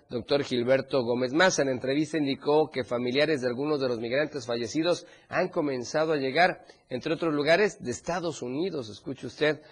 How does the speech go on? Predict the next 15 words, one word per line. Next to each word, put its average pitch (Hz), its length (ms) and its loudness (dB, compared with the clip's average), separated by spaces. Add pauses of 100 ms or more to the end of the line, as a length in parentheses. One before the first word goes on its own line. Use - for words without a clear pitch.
(300)
para 156 260 6
reconocerlos. 127 760 0
Una 156 140 2
fuente 151 280 0
diplomática 143 640 0
aseguró 131 400 0
que, 147 120 0
de 123 100 2
acuerdo 165 360 2
con 127 160 -4
información 123 540 -2
de 143 80 0
las 117 180 -2
autoridades 120 460 0
mexicanas, 135 760 -2